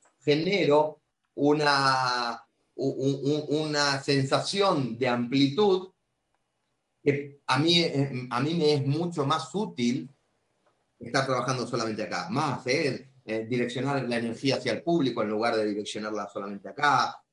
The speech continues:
Eh, mm, me pongo de pie sobre la mesa, me tiro sobre la mesa, me arrodillo en el suelo y solamente aparece mi cabeza atrás, cuando, en alguna historia. O sea,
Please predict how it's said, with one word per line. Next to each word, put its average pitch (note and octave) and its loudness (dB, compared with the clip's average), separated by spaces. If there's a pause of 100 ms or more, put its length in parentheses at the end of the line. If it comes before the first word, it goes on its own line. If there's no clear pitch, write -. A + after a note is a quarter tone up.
(160)
Eh, A2 0 (340)
mm, A2+ -4 (720)
me C3 2
pongo C3+ 2
de A#2 0
pie D3 2
sobre A#2 -2
la B2 -2
mesa, C#3+ -2
me A2+ -6
tiro C#3 0
sobre A2+ -2
la A2+ -2
mesa, C3+ -4
me A#2 -6
arrodillo C3+ 2
en A#2+ -2
el A#2 -6
suelo D3 0
y B2+ 0
solamente B2 -4
aparece A2+ -4
mi G#2+ -6
cabeza A2 -2
atrás, C3 0
cuando, G2+ -12
en A2 -14
alguna A2+ -6
historia. A#2 -2
O - -18
sea, B2+ -2